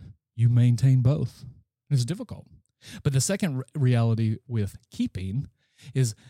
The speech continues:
not just that you keep the whole of it, but you keep, it keeps all of you. It's all of you are invested in it.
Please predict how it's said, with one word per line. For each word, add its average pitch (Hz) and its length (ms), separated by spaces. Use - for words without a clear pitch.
not 165 280
just 160 220
that 135 200
you 151 100
keep - 260
the 104 100
whole 139 420
of 143 140
it, - 280
but 107 220
you 127 160
keep, 123 420
it 156 180
keeps - 400
all 127 300
of 104 180
you. 104 440
It's 120 200
all 139 300
of 110 160
you 113 540
are 98 400
invested 107 840
in 104 160
it. - 300